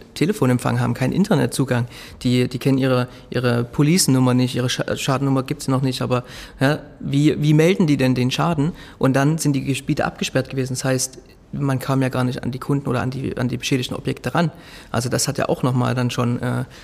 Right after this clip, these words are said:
gezeigt, was, was das eigentlich bedeutet und, ähm, was man mitdenken muss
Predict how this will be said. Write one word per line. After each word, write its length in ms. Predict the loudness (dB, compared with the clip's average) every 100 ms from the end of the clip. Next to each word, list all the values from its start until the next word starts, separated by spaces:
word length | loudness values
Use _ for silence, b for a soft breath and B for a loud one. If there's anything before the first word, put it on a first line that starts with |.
| B
gezeigt, 400 | -6 0 0 0
was, 260 | -2 -2 -2
was 120 | -4
das 100 | 0
eigentlich 160 | -2 -2
bedeutet 400 | 0 2 2 0
und, 240 | -2 -4 B B B -4
ähm, 320 | 2 4 2 -2 -10 -18 -14
was 300 | -4 -2 2
man 120 | 4
mitdenken 440 | 4 4 2 2 2
muss 380 | 2 0 -4